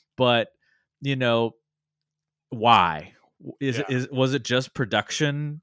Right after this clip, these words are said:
Speaker 1: problems, you know? Was it just, eh, The Weeknd trying to take over, you know? Like, what, what was the, why did it,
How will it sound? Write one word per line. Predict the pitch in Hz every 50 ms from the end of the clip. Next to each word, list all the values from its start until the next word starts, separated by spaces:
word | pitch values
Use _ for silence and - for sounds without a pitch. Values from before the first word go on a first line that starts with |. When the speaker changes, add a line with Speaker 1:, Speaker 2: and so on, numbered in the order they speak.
| _ _ _
Speaker 1:
problems, | - 156 147 147 156 165 170 165 165 160 160 160 156 - -
you | 143 135
know? | 139 143 139
Was | 123 117 113 117
it | 104 95
just, | - 110 110 120 123 - - - - - _ _ _ _ _ _ _ _ _ _ _ _ _ _ -
eh, | - 123 139 139
The | 113 113 101
Weeknd | 95 104 117 127 117 147 143 135 131 139 143 143 131
trying | - 123 120 127 139 139 135 127
to | 120
take | - - 127 127 - 113
over, | 113 120 135 135 151 151 147 156 156 156 160 - _ -
you | 143 143 147
know? | 151 151 151 156 156 160 165 156 147
Like, | - 117 117 -
what, | 117 117 139 151 160 156 - _ _ _ _ _ _ - - 135 131 120 117 _ _ _ _ _ _ _ _ _ _ _ _
what | 113 131 160 185
was | 185 175 147 127 120
the, | 113 123 110 - _ _ _ _ _ _ -
why | 117 120 139 147 143 127 123 120 110 104 101 101 95 95 95 95 95 92 92 90 - _ _ -
did | 113 101 95
it, | 101 92